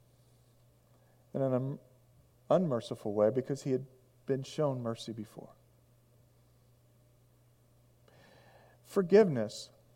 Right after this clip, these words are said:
is not about forgetting.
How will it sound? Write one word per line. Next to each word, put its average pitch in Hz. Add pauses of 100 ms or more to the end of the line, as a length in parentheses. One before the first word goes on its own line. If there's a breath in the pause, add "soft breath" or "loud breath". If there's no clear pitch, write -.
(2750 soft breath)
is 151
not 190
about 147
forgetting. 117